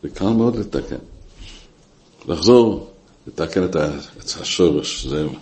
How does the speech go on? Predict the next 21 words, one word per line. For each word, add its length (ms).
למעלה 400
באצילות, 560
מה? 120
זה 100
השורש 400
של 120
כל 100
הדברים. 360
כשהמלכוס 720
נופלת, 480
זה, 140
זה, 160
זה 60
מחשבה 420
של 200
האדם 220
נופל, 300
הוא 160
חושב 220
מחשבות 500
זרות 680